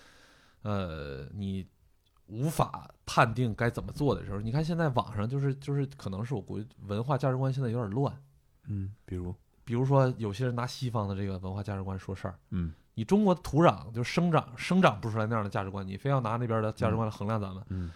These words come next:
Speaker 2: 嗯。
Speaker 1: 还有一些学者觉得应该是怎么怎么样，还有些这个，这个，这个，这个，这个老百姓觉得什么样，其实大家在网上吵个不停，都没有一个标准答案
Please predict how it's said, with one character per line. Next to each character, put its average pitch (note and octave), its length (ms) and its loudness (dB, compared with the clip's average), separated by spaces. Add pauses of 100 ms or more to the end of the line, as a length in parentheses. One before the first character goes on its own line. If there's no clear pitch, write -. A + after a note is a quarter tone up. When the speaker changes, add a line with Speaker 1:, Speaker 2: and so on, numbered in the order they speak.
(140)
Speaker 2:
嗯。 - 180 -16
Speaker 1:
还 B2+ 140 4
有 C#3 80 8
一 - 20 6
些 C3+ 100 6
学 C3+ 300 6
者 A2 200 4
觉 G2 120 -6
得 G2+ 160 -2
应 G2 100 -4
该 G2+ 120 -2
是 G2 60 -2
怎 F#2+ 100 -10
么 G2 80 -6
怎 G2 60 -6
么 F#2 60 -6
样， G2 140 -6 (540)
还 - 160 2
有 C3 120 6
些 A#2+ 240 0
这 A#2+ 160 0
个， G2 380 -4
这 A2 140 -6
个， G2 100 -6
这 G#2+ 160 -6
个， G2+ 80 -4
这 G2+ 140 -6
个， G2+ 100 -6
这 G2+ 160 -8
个 G2 320 -8
老 A#2+ 100 0
百 B2+ 120 2
姓 F#3 200 4
觉 G2 140 -2
得 G2 140 -2
什 F#2 100 -10
么 F#2+ 60 -6
样， G2 180 -6
其 - 100 -14
实 D3 120 -6
大 D#3+ 120 -4
家 D#3+ 120 -2
在 D#3+ 120 -2
网 A2+ 220 -6
上 B2 100 0
吵 F#2+ 220 0
个 F#2+ 80 -2
不 C#3 120 0
停， A2+ 280 -6
都 D3 80 -2
没 A#2+ 100 0
有 B2 120 0
一 G2+ 40 -4
个 G#2 60 -4
标 G#2+ 160 -4
准 G#2 140 -4
答 F#2 140 -16
案 F#2+ 140 -10